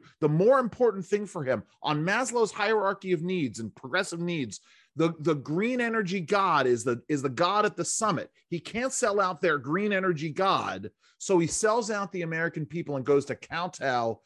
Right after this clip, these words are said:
to the Saudis. That's the, that's the tale here. They cannot admit that they, they, they, they, they're gonna admit that they were wrong, essentially, right? Without admitting it, because they haven't gone and admitted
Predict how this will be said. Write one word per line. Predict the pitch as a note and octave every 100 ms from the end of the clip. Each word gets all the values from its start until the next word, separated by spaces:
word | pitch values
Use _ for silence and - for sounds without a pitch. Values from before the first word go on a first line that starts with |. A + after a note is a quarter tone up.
| _
to | -
the | B2+
Saudis. | A#2+ D#3 B2+ A2 D#2 - - _ _ _ _
That's | F3 G3+ G3 -
the, | F3+
that's | F#3 F3+ -
the | E3+
tale | - E3+ E3
here. | C3+ G2+ _ -
They | D#3
cannot | D3+ G#3+ B3+ C#4+
admit | B3 G3 G3+ G3
that | D#3
they, | F3+ D#3 -
they, | F#3+ F#3
they, | G3 G3 - _ -
they, | D#3+ -
they're | F#3
gonna | F3+ C#4
admit | A3+ F3 A3+ D4+
that | A#3
they | A3+ G#3
were | F3+
wrong, | D#3 F#3+ D3+ A2+ A2+
essentially, | - D#3+ E3+ B2 F#2 - _ _ _ _ -
right? | G3 F#3+
Without | G#3 A3+
admitting | G3 D#3+ D3 G#2
it, | D#2+
because | D3+ E3+
they | G#3
haven't | G#3+ G3
gone | D#3 E3
and | C#3+
admitted | B2 C3 D3+ D#3+